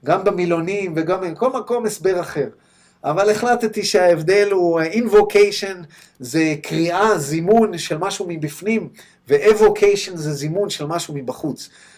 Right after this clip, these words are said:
אז, אה, ב-, בטקס הזה שאנחנו עושים, אנחנו מזמנים את ישות הקוסם שבתוכנו. זה כמו שבן אדם שם טלית עליו, הוא מזמן איזשהו מצב תודעתי של תפילה, של מקום, אה, קדוש.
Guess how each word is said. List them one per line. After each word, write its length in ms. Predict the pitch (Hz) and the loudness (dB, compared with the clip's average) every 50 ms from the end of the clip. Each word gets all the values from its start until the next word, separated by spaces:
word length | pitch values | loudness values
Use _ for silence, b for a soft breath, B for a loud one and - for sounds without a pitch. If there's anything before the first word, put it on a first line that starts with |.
| b b - | b b -10
אז, 180 | 127 127 123 | -8 -4 -2
אה, 400 | 143 143 139 139 135 139 139 135 131 131 | -2 0 2 2 2 0 0 -2 -4 2
ב-, 340 | 123 143 143 143 143 139 135 131 | 4 6 8 8 8 8 6 2
בטקס 480 | 139 135 - 240 269 262 302 262 - | -2 0 2 2 2 4 2 -2 -4
הזה 180 | 190 160 156 160 | -4 -4 -4 -4
שאנחנו 320 | 156 - 156 151 151 156 | -4 -4 -6 -8 -8 -8
עושים, 240 | 151 151 - 294 269 | -8 -6 -6 -6 -4
אנחנו 240 | 220 170 - 165 156 | -6 -6 -6 -8 -6
מזמנים 680 | 156 160 143 135 160 147 147 151 170 220 262 269 269 254 214 b b b b b - 170 | -6 -6 -4 -2 -4 -4 -4 -4 -2 -2 -2 -2 -2 -6 -8 b b b b b -6 -6
את 140 | - - | -4 -2
ישות 420 | 175 180 - - - 247 262 262 262 | -2 -2 -2 -2 -2 -2 0 2 2
הקוסם 480 | 226 - 202 190 190 - - 214 214 | 2 2 0 -4 0 4 4 6 6
שבתוכנו. 920 | 214 - 208 180 175 170 170 165 156 - - 135 127 123 131 156 214 285 - _ _ _ _ _ _ _ _ _ _ _ _ B B B B B B B | 4 2 0 0 0 -2 -4 -6 -6 -6 -8 -8 -8 -6 -4 -4 -6 -6 -8 _ _ _ _ _ _ _ _ _ _ _ _ B B B B B B B
זה 120 | B - 143 | B -8 -6
כמו 160 | 151 185 208 | -4 -2 0
שבן 260 | 208 226 208 190 175 | 2 2 2 2 2
אדם 200 | 175 170 196 196 185 | 0 0 -2 -2 -2
שם 260 | - - 208 202 185 - | 2 2 2 2 4 0
טלית 360 | 175 165 175 202 214 208 - | 0 0 2 0 0 2 2
עליו, 260 | 175 156 143 127 120 120 | 2 2 2 0 0 -2
הוא 140 | 135 143 147 | -4 -4 -4
מזמן 480 | 147 131 156 156 165 220 294 277 226 | -4 -4 -4 -4 -2 -2 -2 -2 -4
איזשהו 400 | 214 233 226 240 226 - 233 214 185 | -4 -6 -6 -6 -6 -6 -6 -6 -6
מצב 280 | 175 - - 226 220 | -4 -2 0 0 0
תודעתי 680 | 220 - 220 196 185 175 165 160 - - 240 226 - B B B B B B B B | 2 4 4 6 6 4 2 2 -2 -4 -2 -2 -4 B B B B B B B B
של 220 | - - 160 147 | -8 -6 -6 -6
תפילה, 720 | - - - - 147 139 151 175 214 233 233 226 208 185 147 b b b b b b | -8 -10 -8 -6 -4 0 2 4 6 6 6 6 4 2 0 b b b b b b
של 200 | - - - 156 | -8 -4 -4 -2
מקום, 460 | 156 156 151 - - 185 190 185 185 | -2 -2 -4 -4 -2 0 0 0 0
אה, 120 | 190 180 160 | -2 -2 -4
קדוש. 1000 | - - 156 143 139 190 233 254 247 247 233 208 - - - - - - - | -2 -2 -2 2 4 6 6 8 8 8 6 4 2 0 -4 -8 -10 -12 -14